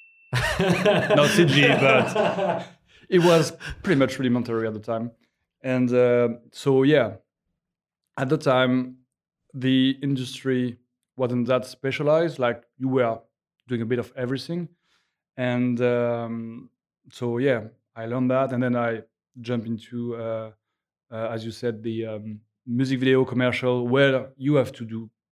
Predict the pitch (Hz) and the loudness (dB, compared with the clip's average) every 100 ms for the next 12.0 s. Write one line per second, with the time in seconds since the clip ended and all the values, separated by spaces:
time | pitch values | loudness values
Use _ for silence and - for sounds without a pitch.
0 | _ 107 120 120 127 120 - 120 107 110 | _ -10 -8 -6 -4 -4 -6 -8 -8 -12
1 | 107 - - _ _ _ _ _ _ 104 | -14 -18 -20 _ _ _ _ _ _ -20
2 | - 110 117 117 - 104 - _ _ 139 | -14 -10 -8 -10 -10 -12 -12 _ _ -6
3 | 139 - 131 - 139 127 120 127 127 123 | -4 -4 -8 -6 -6 -6 -4 -4 -4 -4
4 | 120 104 - 127 127 127 120 113 - 123 | -6 -6 -12 -8 -4 -2 -4 -6 -8 -4
5 | 131 120 117 131 _ _ - 117 123 143 | -4 -4 -4 -6 _ _ -16 -12 -8 -8
6 | 143 139 _ _ _ _ _ _ - 131 | -8 -12 _ _ _ _ _ _ -6 0
7 | 135 135 131 - _ _ _ _ _ _ | 2 0 -4 -10 _ _ _ _ _ _
8 | _ - 135 131 123 139 123 123 123 117 | _ -4 -2 -2 2 2 2 2 2 0
9 | - 143 131 127 127 135 139 156 147 120 | -2 0 0 0 0 2 2 0 -6 -4
10 | 113 120 113 - 110 - _ _ _ _ | -2 -2 -4 -8 -12 -14 _ _ _ _
11 | _ _ _ - 110 117 110 113 104 98 | _ _ _ -14 -12 -8 -8 -6 -8 -12